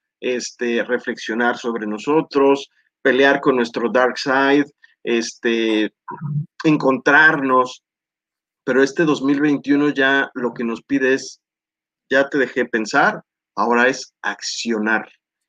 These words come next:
Y creo que en este dos mil veintiuno Generación Podcast puede accionar de una manera muy importante a través de todos los medios en los que todos estamos manejando, ya sea Instagram, ya sea,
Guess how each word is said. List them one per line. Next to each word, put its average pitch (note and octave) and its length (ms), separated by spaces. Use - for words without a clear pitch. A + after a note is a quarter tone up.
Y A2+ 100
creo C#3 160
que D3 80
en D3 60
este D3 180
dos C3+ 160
mil C#3 140
veintiuno C3+ 400
Generación A#2+ 520
Podcast B2 480
puede B2 240
accionar A#2 540
de B2 80
una B2 120
manera A2+ 360
muy B2 340
importante A#2 880
a A#2 140
través A#2 580
de A#2 200
todos E3+ 680
los B2 340
medios C#3 420
en B2 120
los A2+ 120
que A2+ 120
todos C#3 420
estamos B2 540
manejando, A2+ 800
ya B2 160
sea B2 400
Instagram, C#3 640
ya B2 120
sea, A#2+ 280